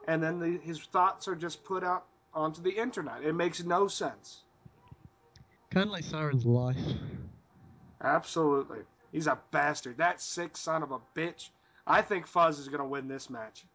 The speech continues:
Speaker 2: I thought you thought Epic was gonna win.
Speaker 1: I thought Epic is gonna win.
Speaker 2: So you think Fuzz and Epic are gonna win together? And
Speaker 1: Yes.
Speaker 2: they're both gonna sh-, no, Fuzz, one of them's gonna,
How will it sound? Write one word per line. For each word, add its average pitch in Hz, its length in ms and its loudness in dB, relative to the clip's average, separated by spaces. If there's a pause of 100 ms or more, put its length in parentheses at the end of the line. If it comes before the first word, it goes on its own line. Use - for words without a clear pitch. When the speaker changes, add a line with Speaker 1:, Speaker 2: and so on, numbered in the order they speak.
(180)
Speaker 2:
I 180 180 6
thought 185 180 6
you 165 100 6
thought 151 220 4
Epic 180 280 0
was 135 140 2
gonna 127 200 0
win. 127 200 -2 (800)
Speaker 1:
I 247 140 6
thought 277 300 6
Epic 302 320 2
is 185 140 -2
gonna 151 200 -2
win. 127 180 -8 (360)
Speaker 2:
So - 140 2
you 135 180 6
think 135 240 2
Fuzz 139 280 4
and 135 120 4
Epic 135 320 -2
are 123 40 -14
gonna 127 240 0
win 123 280 4
together? 120 420 0 (380)
And 139 80 8
Speaker 1:
Yes. 139 160 8
Speaker 2:
they're 139 120 8
both - 80 0
gonna 135 180 4
sh-, - 80 -2 (260)
no, 151 200 4
Fuzz, 170 320 4
one 165 220 6
of 180 100 6
them's 160 220 8
gonna, 147 180 0